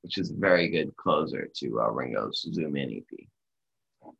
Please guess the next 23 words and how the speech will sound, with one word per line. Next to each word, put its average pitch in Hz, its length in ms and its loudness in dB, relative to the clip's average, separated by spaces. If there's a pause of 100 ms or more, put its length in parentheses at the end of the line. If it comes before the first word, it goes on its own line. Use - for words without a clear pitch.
(100)
So - 140 -10
there's 110 320 6
four 120 280 4
songs 98 440 4
on 85 100 -2
this 80 200 -4
E 73 120 -2
P. 80 160 -4
It's 80 120 -4
a 87 60 -8
four-tracker. 87 640 2
It's 71 180 -6
thirteen 101 380 2
minutes 90 280 0
in 73 100 -4
length. 52 340 0 (1200)
And, 87 560 6 (1300)
of - 100 -2
course, 101 240 6
Zoom 107 200 6
In 95 100 2
was 90 180 0
a - 60 -12